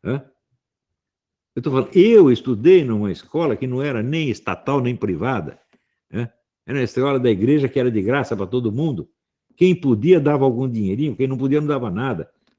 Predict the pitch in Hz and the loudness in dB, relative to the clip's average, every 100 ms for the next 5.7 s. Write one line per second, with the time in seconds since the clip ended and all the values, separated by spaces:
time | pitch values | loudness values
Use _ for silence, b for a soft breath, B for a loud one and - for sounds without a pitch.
0 | _ 113 120 - 131 113 85 - _ _ | _ -8 -8 -6 -4 -4 -6 -12 _ _
1 | _ _ _ _ - _ 110 95 110 104 | _ _ _ _ -20 _ -6 -2 -2 -2
2 | 104 95 - 113 139 131 135 127 120 120 | -2 -4 -2 -4 -4 -6 -6 -4 -2 -2
3 | 127 113 - 107 104 104 - - _ _ | -2 -2 -2 -2 -2 -2 -4 -12 _ _
4 | _ _ _ - 87 90 87 - 85 76 | _ _ _ -6 -2 -2 -4 -8 -10 -8
5 | 78 67 - _ _ - 95 | -8 -10 -18 _ _ -8 -8